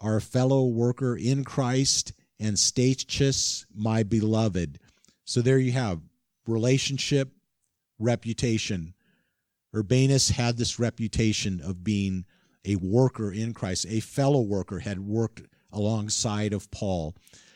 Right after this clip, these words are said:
"Greet Apelles, approved in Christ." Now, you know, maybe Ap-,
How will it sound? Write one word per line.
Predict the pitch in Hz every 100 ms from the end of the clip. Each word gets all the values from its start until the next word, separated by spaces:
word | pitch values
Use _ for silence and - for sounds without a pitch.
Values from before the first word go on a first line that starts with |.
| _ _ _ _
"Greet | - 139 143 -
Apelles, | 117 - 139 151 151 -
approved | 107 104 - 165 175 165 127
in | 120 110
Christ." | - 95 85 95 - - - - - _ _ _ -
Now, | 139 143 120 - _ _ _ _ _ _ -
you | 139
know, | 135 113
maybe | 113 143 160 180 170
Ap-, | 120